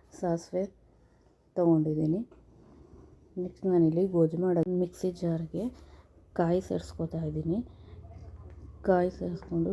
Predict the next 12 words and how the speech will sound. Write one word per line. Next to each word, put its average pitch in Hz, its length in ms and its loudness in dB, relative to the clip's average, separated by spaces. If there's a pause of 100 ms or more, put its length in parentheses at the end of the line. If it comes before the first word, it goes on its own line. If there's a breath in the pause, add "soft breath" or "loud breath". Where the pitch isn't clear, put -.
(100)
ಸ್ವಲ್ಪ 170 260 -2 (160)
ಅರಿಶಿನ 165 300 -4 (120)
ಕೂಡ 170 100 -4 (920 soft breath)
ಸೇರಿಸ್ಕೊಂಡಿದ್ದೀನಿ. 165 840 -2 (500 soft breath)
ಅರಿಶಿನ - 340 -10
ಆದಮೇಲೆ 165 360 2 (500 loud breath)
ಬೆಲ್ಲ 165 240 4 (100)
ಸೇರಿಸ್ಕೊತಾ 160 580 -8
ಇದ್ದೀನಿ. 156 300 -2 (800 loud breath)
ಬೆಲ್ಲ 165 200 4 (140)
ಆದಮೇಲೆ 160 400 0 (300)
ಒಣಮೆಣ್ಸಿನ್ಕಾಯಿ, 165 800 -2